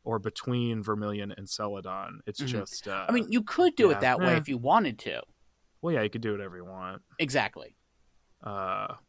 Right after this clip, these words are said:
Speaker 1: but, uh, yeah. Hmm. Hmm. Hmm. I still appreciate the science of it.
Speaker 2: Yeah.
Speaker 1: Th-, I think that's the thing with challenges that I have to remember is, like,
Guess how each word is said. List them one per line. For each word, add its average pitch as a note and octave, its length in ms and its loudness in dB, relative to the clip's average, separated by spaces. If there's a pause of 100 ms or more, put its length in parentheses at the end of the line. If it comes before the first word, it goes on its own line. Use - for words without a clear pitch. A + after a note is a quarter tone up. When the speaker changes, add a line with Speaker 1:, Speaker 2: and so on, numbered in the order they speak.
(140)
Speaker 1:
but, G2+ 360 -10
uh, G2+ 300 -10 (460)
yeah. A#2+ 260 -18 (1000)
Hmm. A#2+ 160 -6 (380)
Hmm. A#3+ 200 4 (320)
Hmm. F#4 340 10 (560)
I D#3+ 60 4
still G#3 200 8
appreciate D#3+ 500 4
the B2 80 0
science C3+ 480 8
of F#2+ 140 -6
it. F#2 180 -10 (440)
Speaker 2:
Yeah. B2+ 260 2
Speaker 1:
Th-, A3+ 180 6
I G3+ 100 10
think C#4+ 220 4
that's F#3+ 280 6
the F3 100 4
thing E3 240 0
with C#3+ 120 2
challenges C#3 680 2
that A#2+ 120 4
I A#2+ 100 4
have A#2+ 180 0
to B2+ 140 0
remember A#2 500 0
is, A#2 140 -2
like, G#2+ 340 0